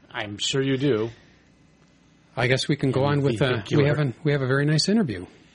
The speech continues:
Speaker 1: We do, with, um,
Speaker 2: with Chris from,
Speaker 1: Chris.
Speaker 2: from, uh, Battle School.
Speaker 1: Chris Story.
Speaker 2: And if you have not had a chance to look at his website, please walk, no, please run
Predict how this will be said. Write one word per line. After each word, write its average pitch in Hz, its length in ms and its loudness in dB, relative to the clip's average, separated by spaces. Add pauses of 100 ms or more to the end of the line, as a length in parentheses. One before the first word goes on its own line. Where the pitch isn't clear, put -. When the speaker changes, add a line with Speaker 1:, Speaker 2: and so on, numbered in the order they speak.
(180)
Speaker 1:
We 180 100 6
do, 214 280 4
with, 113 360 -2
um, 117 340 2 (200)
Speaker 2:
with 123 180 -2
Chris 190 260 -2
from, 120 200 -2
Speaker 1:
Chris. 139 400 0 (160)
Speaker 2:
from, 120 340 -4
uh, 117 100 -4
Battle 160 260 0
School. 101 380 -2 (500)
Speaker 1:
Chris 113 220 -6
Story. 127 500 0 (180)
Speaker 2:
And 123 260 -2
if 120 160 -4
you 131 180 4
have 139 280 0
not 147 400 0
had 151 240 0
a 135 40 -4
chance 143 580 -2
to - 120 -4 (260)
look 135 240 0
at 127 80 -4
his 117 240 -4
website, 113 680 -4 (120)
please 147 560 0 (480)
walk, 120 540 -2 (200)
no, 117 160 0
please 143 340 -2
run 117 400 -2